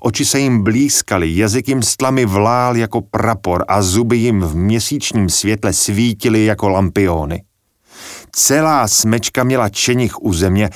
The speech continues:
a letěla po stopě za dětmi. "Přeběhneme tady přes ten výběžek do další zátoky," rozhodl rychle Petr. "Já je s Šimonem budu zahánět kameny a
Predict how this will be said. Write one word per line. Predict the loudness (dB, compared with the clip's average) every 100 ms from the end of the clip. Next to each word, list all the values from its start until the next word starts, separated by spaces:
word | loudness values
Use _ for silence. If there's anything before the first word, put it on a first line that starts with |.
| -10 -4
a | 0
letěla | 2 2 0 -2
po | -2 -2
stopě | -2 -2 0 0
za | 0
dětmi. | -2 -6 -8 -12 -12 _ -20 -16
"Přeběhneme | -4 0 2 2 2 0 0
tady | 0 -2
přes | -2 -4
ten | -2 -2
výběžek | 0 0 0 0 0
do | 0
další | 0 0 0 0
zátoky," | 0 0 -2 -6 -10 _ _ _ _ -8
rozhodl | -2 0 2 2 2 2
rychle | 0 0 -4
Petr. | -2 -6 -8 -14 -18 -20 -12 0
"Já | 2 4
je | 2 2
s |
Šimonem | 0 0 0 0 0
budu | 0
zahánět | 0 0 0 0 -4
kameny | -2 0 2 0
a | -2